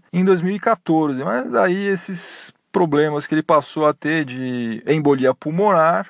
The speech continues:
fizeram com que a direção da franquia do Heat começasse a achar extremamente perigoso, extremamente temerário que ele voltasse a jogar, né? Sabendo que havia o risco até de que ele falecesse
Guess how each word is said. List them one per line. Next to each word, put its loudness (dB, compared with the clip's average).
fizeram 0
com -4
que -2
a 4
direção 0
da 2
franquia -4
do -2
Heat -6
começasse -2
a 0
achar -2
extremamente -4
perigoso, -4
extremamente -4
temerário 2
que -8
ele 0
voltasse 0
a 2
jogar, 2
né? -4
Sabendo -2
que -6
havia 0
o -2
risco -6
até 0
de -8
que -8
ele -6
falecesse 0